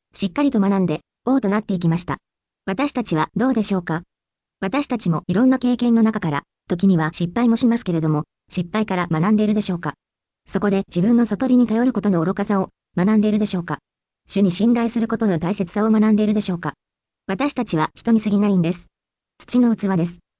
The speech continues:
本当に脆い脆い土の器です。神様の御手の中にあって、初めて生かされ、用いられる、そういう一人一人であることを決して忘れることがないように、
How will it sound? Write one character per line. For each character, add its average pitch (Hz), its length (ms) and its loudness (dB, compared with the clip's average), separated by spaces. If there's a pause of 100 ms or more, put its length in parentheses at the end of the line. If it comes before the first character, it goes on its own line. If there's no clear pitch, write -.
(300)
本 214 180 2
当 247 140 2
に 220 100 4
脆 202 180 2
い 240 40 4
脆 208 220 2
い 196 60 2
土 - 200 -4
の 226 160 2
器 202 220 -4
で 170 100 0
す。 175 120 -12 (680)
神 247 180 2
様 202 180 2
の 175 80 2
御 156 80 2
手 247 100 0
の 262 80 4
中 262 180 0
に 208 100 4
あ 202 40 0
っ 202 60 -4
て、 160 240 -4 (220)
初 175 220 -2
め 262 100 2
て 180 200 -4
生 - 60 -4
か 233 100 -4
さ 247 100 -2
れ、 175 160 -2 (260)
用 165 80 -2
い 190 180 -2
ら 185 100 0
れ 175 80 0
る、 165 120 -4 (280)
そ 214 120 0
う 233 60 2
い 247 60 2
う 247 40 2
一 240 160 -2
人 247 100 2
一 - 20 -4
人 240 200 -2
で 190 80 0
あ 190 60 0
る 196 60 0
こ 175 100 -2
と 170 140 0
を 151 80 -4
決 175 200 -4
し - 40 -14
て 190 140 -4
忘 170 220 -4
れ 240 60 2
る 254 80 2
こ 254 80 -2
と 262 100 0
が 202 80 2
な 208 100 2
い 233 100 4
よ 202 120 2
う 185 40 2
に、 160 180 0